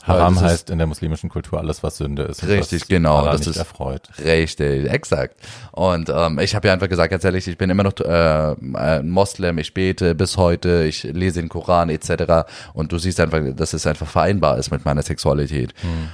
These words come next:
Speaker 1: Ähm, hat sie allerdings nicht eingesehen, weil sie selber genauso konservativ ist wie meine Eltern. Sie ist dann zu meiner Mutter gegangen nach Hause, weil sie m-,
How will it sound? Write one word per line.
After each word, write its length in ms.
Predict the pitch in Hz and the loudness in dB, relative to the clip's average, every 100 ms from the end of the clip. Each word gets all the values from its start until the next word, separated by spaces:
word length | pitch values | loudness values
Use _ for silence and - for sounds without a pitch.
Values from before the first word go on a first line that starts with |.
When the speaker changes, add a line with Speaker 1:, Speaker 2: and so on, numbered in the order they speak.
| - - | -10 0
Speaker 1:
Ähm, 360 | 82 80 78 | 2 2 2
hat 160 | 85 101 | 0 2
sie 80 | 90 | 2
allerdings 340 | 95 85 82 | 2 0 0
nicht 180 | 90 - | -2 0
eingesehen, 460 | 92 113 101 98 87 | 2 4 2 2 2
weil 120 | 85 | 2
sie 60 | |
selber 280 | 76 80 80 | 2 2 2
genauso 420 | 78 76 73 76 | 2 2 2 0
konservativ 640 | 73 85 80 76 76 76 76 | 0 0 2 0 0 -4 -2
ist 220 | 65 - | -4 -4
wie 60 | 64 | -2
meine 200 | 71 67 | 0 2
Eltern. 480 | 101 101 101 90 | 2 2 2 2
Sie 160 | 78 78 | 0 -2
ist 140 | 76 | -2
dann 140 | 78 73 | -2 -2
zu 120 | 73 | -2
meiner 160 | 69 69 | -2 0
Mutter 320 | 85 127 110 | 0 2 2
gegangen 260 | 95 92 | 2 2
nach 160 | 92 78 | 2 0
Hause, 400 | 78 80 80 76 | 0 0 0 0
weil 160 | 71 71 | 0 0
sie 120 | 76 | -2
m-, 280 | 71 71 | -2 -4